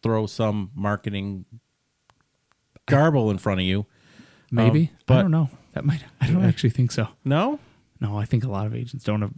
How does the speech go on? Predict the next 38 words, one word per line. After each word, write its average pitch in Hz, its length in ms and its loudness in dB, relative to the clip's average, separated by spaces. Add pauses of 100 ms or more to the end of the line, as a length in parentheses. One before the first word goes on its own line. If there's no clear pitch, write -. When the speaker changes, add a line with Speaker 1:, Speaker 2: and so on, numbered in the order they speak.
Speaker 2:
a 113 60 -4
marketing 104 380 -4
plan 98 220 -6
at 95 80 -8
all. 98 220 -8 (640)
Speaker 1:
Well, 170 140 0
they 202 120 2
got 214 140 4
Speaker 2:
I 190 60 8
Speaker 1:
the, 175 60 4
Speaker 2:
think 180 140 4
Speaker 1:
the 190 80 2
Speaker 2:
Chris 196 200 6
is, 139 220 4
I 147 80 6
think 165 220 -2
Chris 156 280 0
is, 127 180 2 (180)
Chris 196 240 2
is 156 140 4
used 160 220 4
to 147 60 -4
dealing 131 300 4
with 113 200 0 (180)
top 113 260 0
agents, 113 440 0 (380)
and 127 80 -6
so 113 100 4
he's, 104 220 4
he's 110 200 2
having 110 320 0
a, 104 200 -2
a 107 100 -2
standard 113 640 0
that 104 160 -2
is, 101 280 -4
I 117 120 0
think, 110 360 -6